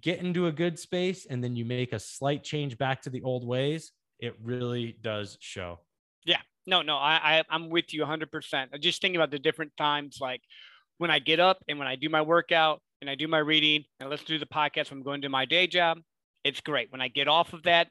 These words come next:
Speaker 2: I start eating the bagels, or I'll stop and get Chick-fil-A, or I'll go and do the different things. And then the whole day will start to spiral. And I did like what you said about the, the evening thing too, 'cause I think I hear a lot of people in this space talk about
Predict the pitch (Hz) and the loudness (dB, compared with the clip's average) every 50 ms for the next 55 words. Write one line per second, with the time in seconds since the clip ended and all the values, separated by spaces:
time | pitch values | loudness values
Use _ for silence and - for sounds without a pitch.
0 | - 131 120 - - 139 139 143 143 139 147 147 131 165 160 160 151 156 160 160 | -4 -10 -10 -8 -6 -6 -6 -6 -8 -8 -8 -2 2 4 6 6 6 4 4 4
1 | 156 143 - 139 139 135 127 - - 160 147 147 - 156 151 143 131 147 143 - | 4 2 -2 -2 -2 -2 -2 0 2 2 2 2 2 -2 -4 0 0 0 0 2
2 | - 175 160 _ - 175 165 160 160 151 151 151 151 151 143 139 131 127 170 170 | 0 -2 -2 _ -4 -4 0 2 4 4 6 6 4 4 2 0 -2 0 0 0
3 | 170 165 151 156 156 147 151 160 151 147 143 - - 156 156 156 156 151 - _ | 0 0 -2 -2 -2 0 0 -2 0 -4 -4 0 2 4 4 4 2 0 -6 _
4 | - - - _ 147 156 160 156 135 131 - - - 190 185 185 156 170 170 165 | -20 -20 -20 _ -8 -8 -6 -2 -4 -4 -4 2 2 4 4 4 4 4 2 2
5 | 151 139 131 - - - 143 131 - - 139 - - - - 190 214 254 220 151 | 2 0 -6 -8 -4 -4 -4 -4 -4 -10 -18 -16 -6 2 4 4 4 4 2 0
6 | 139 131 127 131 _ - - - - - 180 180 175 170 143 240 277 285 233 208 | -2 -6 -6 -8 _ -20 -20 -18 -10 -4 2 2 2 4 4 2 2 4 2 2
7 | - 190 - - 185 - - 180 165 143 160 151 143 _ - 147 127 131 143 131 | 2 -2 -6 -6 -6 -4 -4 -6 0 2 2 2 2 _ -8 -10 -10 -10 -8 -6
8 | 147 151 160 165 185 208 220 214 185 170 143 - 151 139 135 135 - - 226 233 | -6 -4 -2 -2 -4 -4 -4 -4 -6 -6 -6 -6 -6 -6 -6 -6 -8 -6 -6 -6
9 | 175 165 160 151 - 214 190 - 160 143 147 165 160 147 135 135 139 143 165 175 | -6 -6 -8 -4 -2 -2 -2 0 0 -2 0 0 -2 -2 0 0 2 2 2 0
10 | 165 - - 190 165 165 160 147 139 139 - - - - 151 143 - - - 143 | 0 -4 -6 -6 -6 -6 -6 -4 -6 -8 -8 -8 -4 -2 -2 -2 -2 -4 -10 -8
11 | 123 135 131 127 123 | -4 -2 -2 -2 -2